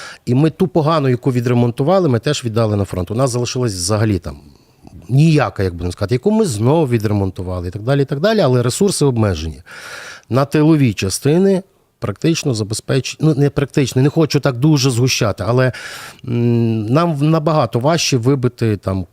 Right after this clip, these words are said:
гуму, колеса. Я говорю про такі речі, яких, від яких я завжди втікав, але вони мене щось в армії завжди доганяли. Це будівництво, забезпечення, якась матеріальна відповідальність. Я цього насправді по життю не люблю.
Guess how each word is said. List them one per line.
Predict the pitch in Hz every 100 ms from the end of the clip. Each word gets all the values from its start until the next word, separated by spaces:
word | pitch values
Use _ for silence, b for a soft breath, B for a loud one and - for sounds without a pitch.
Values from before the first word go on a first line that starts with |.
| -
гуму, | 92 139 160 135 104 -
колеса. | 113 127 131 - 104
Я | 180
говорю | 196 160 165 139
про | 135
такі | 139 - 156
речі, | 185 - 117
яких, | - 156 147 -
від | 120
яких | 135 175 -
я | 151
завжди | 131 127 143
втікав, | - 135 - 170 180 B B B B
але | 117 117
вони | 151
мене | 160 151
щось | - 135
в | 147
армії | 135 135
завжди | 117 123 120 131
доганяли. | 127 123 110 92 82
Це | - 104
будівництво, | 90 101 107 185 - - 107
забезпечення, | 95 92 - - 185 - - 107 104
якась | 104 -
матеріальна | 107 117 120 123
відповідальність. | 107 - 113 110 170 147 -
Я | 135
цього | 143 131
насправді | 120 - 120 104
по | -
життю | 101 107 -
не | 104
люблю. | 107 175 170